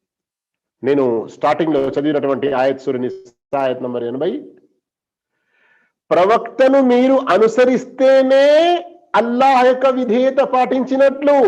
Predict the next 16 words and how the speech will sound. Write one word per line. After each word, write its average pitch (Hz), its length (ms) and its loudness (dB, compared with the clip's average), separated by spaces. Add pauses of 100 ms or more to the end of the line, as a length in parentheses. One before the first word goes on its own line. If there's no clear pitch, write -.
(300)
ప్రవక్తను 226 560 2
మీరు 254 200 2
అనుసరించకుంటే 247 1200 2 (880)
మీరు 196 240 0
అల్లాను 185 520 0
విశ్వసించినట్లే 233 840 -2
కాదు, 262 540 -2
అల్లా 180 240 -2
యొక్క 214 200 -2
మాట 185 340 0
నమ్మినట్లే 214 580 2
కాదు. 277 520 0 (1120)
ఇంత 214 340 -2
స్పష్టంగా 185 520 -4
అల్లా 147 160 -2
తెలిపాడు. 98 460 -12